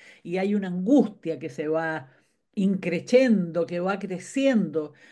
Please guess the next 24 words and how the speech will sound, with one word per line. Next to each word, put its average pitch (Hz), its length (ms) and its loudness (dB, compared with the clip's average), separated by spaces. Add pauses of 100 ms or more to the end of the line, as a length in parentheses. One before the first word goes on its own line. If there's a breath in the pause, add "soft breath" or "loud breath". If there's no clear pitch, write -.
¿no 170 80 -10
es - 60 -12
cierto?, 202 260 -2
a - 20 2
medida 185 300 0
que 190 80 -2
el 180 80 -4
tiempo 185 340 -4
pasa, 190 320 0
que 220 120 0
no 160 120 -4
logras 175 360 -2
hacerte 180 360 -10
el 156 80 -6
aborto. 160 640 0 (440 loud breath)
Ay, 196 260 0
son 185 240 -8
tantos 202 380 -8
temas 175 360 -6
que - 100 -12
dan 170 160 -10
ganas 170 280 -10
de 175 100 -8
conversar. 175 540 -6